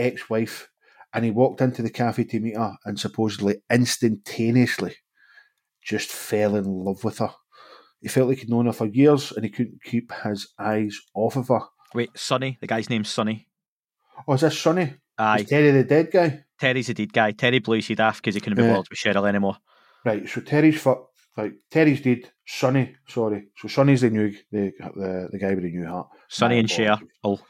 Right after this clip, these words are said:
Speaker 2: <laughs>
Speaker 1: Sonny and Cheryl, yes. They, they eventually do get together because after a couple of years, they both get divorced and they get married. Um, however, <laughs> they start arguing like fuck.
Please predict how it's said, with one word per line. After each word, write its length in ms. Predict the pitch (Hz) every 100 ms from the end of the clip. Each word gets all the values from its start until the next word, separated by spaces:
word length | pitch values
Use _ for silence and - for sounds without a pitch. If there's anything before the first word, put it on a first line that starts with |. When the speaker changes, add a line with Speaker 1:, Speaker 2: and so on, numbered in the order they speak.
| - -
Speaker 2:
<laughs> 580 | 139 - - - - _
Speaker 1:
Sonny 260 | - 185 180
and 100 | 160
Cheryl, 520 | - 170 160 165 120
yes. 360 | 135 139 131 -
They, 140 | 175
they 200 | 151 165
eventually 420 | 156 135 135 131
do 220 | 113 127
get 240 | 135 147 -
together 360 | 147 135 127
because 380 | 117 117 113 127
after 300 | 131 139 151
a 60 | 123
couple 340 | - 123 - 110
of 60 |
years, 420 | 101 113 117 107 -
they 100 | 107
both 320 | 113 123 -
get 160 | 113 -
divorced 580 | 101 107 110 104 - - _ -
and 160 | 98
they 120 | 107 113
get 200 | 110 95
married. 480 | 101 98 107 101 - _ _ _ _
Um, 500 | 101 101 - - 190 - _ _ _ _ _ _ -
however, 520 | 123 123 151 135 117 -
<laughs> 1080 | 220 - 165 - 147 - _ 160 185 180 -
they 160 | 120 135
start 240 | - 135
arguing 360 | 123 123 120 113
like 120 | 110
fuck. 420 | - 120 - -